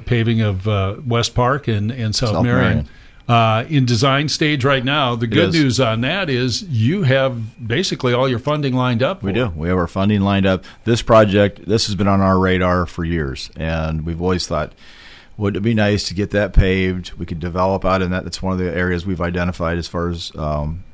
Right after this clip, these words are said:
Speaker 2: some housing development, and it'd just be so nice to finally get it paved. So, yeah, we're getting close now, and, uh, I think people will be very pleased.
Speaker 1: Well, we get that, uh, that part, uh, and again, it is, part of it is l-,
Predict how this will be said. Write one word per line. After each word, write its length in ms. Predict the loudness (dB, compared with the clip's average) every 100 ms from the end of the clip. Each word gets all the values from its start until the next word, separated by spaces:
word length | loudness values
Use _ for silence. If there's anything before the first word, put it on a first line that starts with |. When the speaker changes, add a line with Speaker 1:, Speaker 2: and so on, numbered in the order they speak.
| -20 -20 -20 -20 -14
Speaker 2:
some 300 | -10 -6 -4
housing 340 | -2 -2 -2
development, 560 | -2 -2 -2 -2 -6 -8 -20 -20 -12
and 540 | -4 0 0 0 -2 -4
it'd 180 | -4 -2
just 220 | -4 -4
be 80 | -4
so 240 | 0 0
nice 240 | 2 0 -2
to 60 |
finally 280 | -2 -2 -2
get 140 | -2
it 100 | 0
paved. 240 | 2 2 0
So, 120 | -2
yeah, 120 | 0
we're 140 | 0 0
getting 160 | -2
close 360 | 0 -2 -2 -4
now, 260 | -6 -8 -8
and, 400 | -6 -4 -2 -2
uh, 280 | -4 -4 -6 -8 -18 -20 -20 -18 -10
I 80 |
think 440 | -12 -2 -2 -2 0
people 260 | 2 2
will 40 | -2
be 120 | -2
very 240 | -2 -2
pleased. 400 | -4 -4 -6 -6 -12 -20 -20 -16 -16 -4
Speaker 1:
Well, 180 | 0 2
we 140 | 2 4
get 220 | 2 4
that, 360 | 2 2 0
uh, 300 | 2 2 2 0
that 200 | -2 -2
part, 360 | -2 -2 -2 -2
uh, 220 | -2 -2
and 160 | -2 0
again, 380 | 2 2 2 -2
it 240 | 0 2
is, 240 | 2 0 0
part 300 | 2 2 2
of 60 |
it 100 | 0
is 320 | 0 -2 -4 -6
l-, 160 | -10